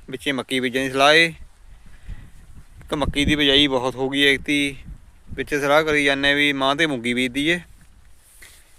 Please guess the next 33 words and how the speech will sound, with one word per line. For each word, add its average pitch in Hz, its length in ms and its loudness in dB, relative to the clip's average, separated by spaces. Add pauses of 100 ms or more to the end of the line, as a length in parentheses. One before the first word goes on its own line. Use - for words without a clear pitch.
(200)
ਮਾਂਹ 143 180 -4
ਮੂੰਗੀ 151 260 -4
ਦਾ 147 100 0
ਥੋੜ੍ਹਾ 151 200 2
ਜਿਹਾ 175 120 6
ਬੈਣਾ 127 260 4
ਜਿਹਦੇ 131 220 -2
ਡਰ 135 140 4
ਲੱਗਦਾ, 135 320 2
ਜਿਹੜੀਆਂ 147 320 0 (420)
ਸਾਡੇ 135 260 -2
ਬੈਣਾ 127 280 2
ਜਿਹੀਆਂ 135 160 0
ਫਿਰਦੀਆਂ 135 360 0
ਰੋਜ਼ 131 240 0
ਜੇ, 147 260 2 (380)
ਇਹ 143 160 -2
ਇਹਦੇ 151 260 -2
ਬਹੁਤ 127 420 0 (1700)
ਉਜਾੜਾ 127 280 4
ਕਰਦੀਆਂ 131 420 0
ਇਹ। 151 200 -4 (340)
ਜਿੱਦਣ 131 260 -4
ਫਲੀ 139 240 2
ਪੈਣ 135 240 2
ਲੱਗ 135 140 4
ਗਈ, 139 200 -2 (500)
ਇਹਨਾਂ 143 140 -4
ਨੇ 156 80 -2
ਛੱਡਣੇ 127 340 -2
ਨਹੀਂ 135 120 -4
ਹੈਗੇ 131 240 2
ਫਿਰ। 135 200 -4